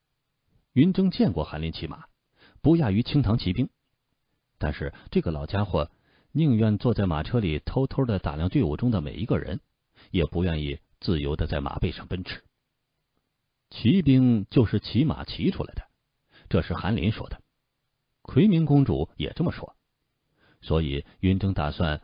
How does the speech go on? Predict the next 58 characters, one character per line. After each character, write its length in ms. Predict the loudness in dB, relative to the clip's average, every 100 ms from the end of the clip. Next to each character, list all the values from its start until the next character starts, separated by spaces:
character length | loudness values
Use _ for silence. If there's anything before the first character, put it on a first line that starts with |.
| -6
连 220 | -2 0
续 160 | 0 0
在 160 | 0
马 180 | -2 -4
上 200 | -4 -4
坐 200 | -2 -2 0
三 180 | 0
百 100 | 0
里 120 | -2 -6
再 160 | -10
说。 240 | -6 -6 -6 _ _ _ _ _ _ _ _ _
自 220 | 0 2
己 220 | 2 0
需 160 | 2 0
要 120 | 0
早 220 | -2 -2
一 100 | -2
点 200 | 0 -4
赶 140 | -4
到 100 | -8
喀 180 | -2 0
罗 100 | 0
川， 220 | 0 -2 -4 _ _ _ _ _ _ _ _
那 220 | 0 0
里 320 | 0 -2 -4 -8 -12
是 200 | -2 0
莫 180 | 0 0
藏 180 | -2
额 180 | -2 -4
旁 360 | -2 -4 -4 -4
和 180 | -4 -4
绞 220 | -4 -6
丝 120 | -4 -2
罗 220 | -2 -2
预 140 | -4
设 160 | -4 -6
的 80 | -4
战 220 | -6 -6
场， 160 | -10 -16 _ _ _ _ _ _ _
小 260 | -2 0 4
规 160 | 4
模 140 | 4 2
的 80 |
战 200 | -2 -2
斗 200 | -2 -4 -4
已 140 | -8 -6
经 140 | -4
开 180 | -2 -2
始 160 | -4 -16
了。 140 | -20 _ _ _ _ _ _ _ _ _ _ _ 2
云 200 | 4 4
峥 220 | 4 2
很 260 | 4 4 4
想 220 | 2 -2
隔 160 | 0 0
着 100 | 0
黄 280 | 0 -2
河 280 | -2 -2 -4